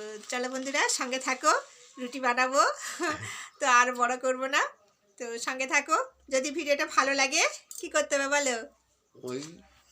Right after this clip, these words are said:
Speaker 1: লাইক দিতে হবে।
Speaker 2: লাইক দিতে হবে।
Speaker 1: <laughs>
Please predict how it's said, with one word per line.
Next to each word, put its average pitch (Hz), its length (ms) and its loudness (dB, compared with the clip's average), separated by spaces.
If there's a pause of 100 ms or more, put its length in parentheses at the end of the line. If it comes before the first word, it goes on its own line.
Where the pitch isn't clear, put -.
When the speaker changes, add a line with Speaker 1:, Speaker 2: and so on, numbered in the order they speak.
(600)
Speaker 1:
লাইক 247 520 0
দিতে 254 220 -6
হবে। 262 280 2
Speaker 2:
লাইক - 180 -6
দিতে 269 240 -6
হবে। 370 280 0 (420)
Speaker 1:
<laughs> - 280 -4